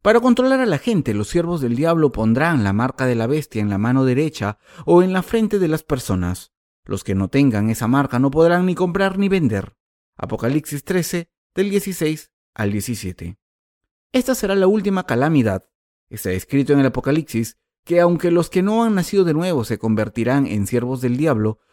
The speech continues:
al postrarse ante su ídolo y recibir la marca,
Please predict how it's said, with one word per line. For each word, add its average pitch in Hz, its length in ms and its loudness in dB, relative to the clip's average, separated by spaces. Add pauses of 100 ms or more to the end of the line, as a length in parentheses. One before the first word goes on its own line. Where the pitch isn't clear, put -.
(120)
al 190 180 2
postrarse 208 520 -2
ante 175 260 0
su 156 180 -4
ídolo 131 340 -2
y - 20 -2
recibir 117 460 -2
la 110 100 0
marca, 113 460 -2